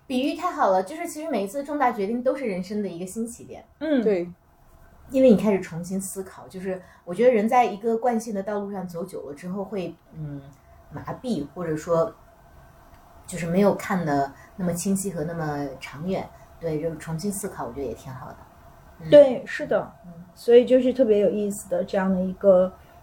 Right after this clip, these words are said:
Speaker 2: 嗯，那个 Enlightenment Night，就是非常没，完全没有 plan，然后就是，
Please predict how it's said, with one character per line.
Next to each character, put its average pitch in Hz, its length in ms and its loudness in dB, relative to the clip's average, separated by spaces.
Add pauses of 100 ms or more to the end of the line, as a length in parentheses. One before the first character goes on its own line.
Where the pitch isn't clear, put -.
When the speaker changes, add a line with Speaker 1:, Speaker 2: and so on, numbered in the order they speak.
(200)
Speaker 2:
嗯， 185 600 4 (220)
那 226 240 2
个 190 240 0
Enlightenment 214 640 4
Night， 208 480 -2
就 240 120 4
是 226 140 8
非 359 180 4
常 285 280 6
没， 254 320 2
完 254 180 -2
全 392 100 -2
没 359 100 -2
有 311 100 8
plan， 262 460 -2
然 220 200 -4
后 262 160 -2
就 294 160 -8
是， 277 180 -2